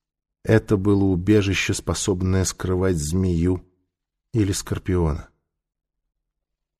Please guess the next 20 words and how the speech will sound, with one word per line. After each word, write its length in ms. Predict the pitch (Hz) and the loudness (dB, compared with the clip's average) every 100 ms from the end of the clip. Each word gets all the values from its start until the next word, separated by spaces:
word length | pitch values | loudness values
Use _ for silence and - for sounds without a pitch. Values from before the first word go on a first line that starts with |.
| _ _ _ _ _ _ _ _ | _ _ _ _ _ _ _ _
В 60 | 80 | -6
его 360 | 80 113 131 | 2 6 8
руках 340 | 139 135 160 147 | 8 8 6 6
оказался 580 | 143 127 120 139 - 123 | 4 4 4 4 4 4
великолепно 760 | 127 127 - 127 139 131 131 | 6 4 4 6 6 4 2
вырезанный 720 | 117 113 143 135 123 135 135 | 2 8 8 8 6 4 4
и 160 | - 120 | 2 -4
покрытый 640 | - 123 - 135 127 127 - | -2 -2 2 0 2 -2 0
узорами 580 | 113 98 123 113 113 | -4 2 4 4 4
предмет. 580 | 110 120 104 104 82 - _ _ _ _ _ _ _ | 2 0 0 -2 -2 -8 _ _ _ _ _ _ _
Таита 360 | - 135 147 160 | 8 10 12 12
мгновение 640 | 147 139 156 160 135 110 | 10 10 10 12 10 6
разглядывал 640 | 107 104 98 120 127 135 139 | 4 2 4 4 6 8 8
его, 220 | 139 139 | 10 8
прежде 360 | - 127 113 113 | 8 6 6 4
чем 220 | 123 110 | 4 2
понял, 360 | - 117 120 | 4 4 6
что 260 | 117 - 107 | 2 0 2
это 260 | 101 95 92 | 2 0 -2
колчан. 600 | 107 104 - 110 82 | 0 0 2 2 2